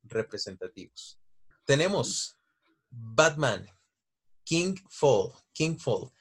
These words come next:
Aquí se ve también, y esa, eh, eh, digamos que esa escena se vio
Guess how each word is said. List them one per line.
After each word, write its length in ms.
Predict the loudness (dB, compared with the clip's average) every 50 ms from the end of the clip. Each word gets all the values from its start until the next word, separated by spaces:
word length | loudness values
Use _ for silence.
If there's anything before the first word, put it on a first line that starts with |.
| _ _ _ _ _ _ _
Aquí 380 | 0 0 0 0 0 0 2 4
se 180 | 6 6 6
ve 220 | 6 4 2 0 -2
también, 560 | -6 -8 -8 -8 -8 -10 -10 -12 -12 -14 -16 _
y 160 | -16 -12 -10 -10
esa, 500 | -10 -10 -10 -10 -8 -6 -6 -6 -8 -10 _
eh, 720 | -10 -8 -6 -4 -4 -4 -6 -8 -8 -12 -14 -16 -20 -20 _ _
eh, 180 | -20 -20 -18 -16
digamos 340 | -16 -10 -8 -6 -6 -6 0
que 80 | 0 0
esa 100 | 2 2
escena 300 | 2 2 0 0 0 -2
se 180 | -4 -6 -8
vio 260 | -10 -10 -12 -14 -16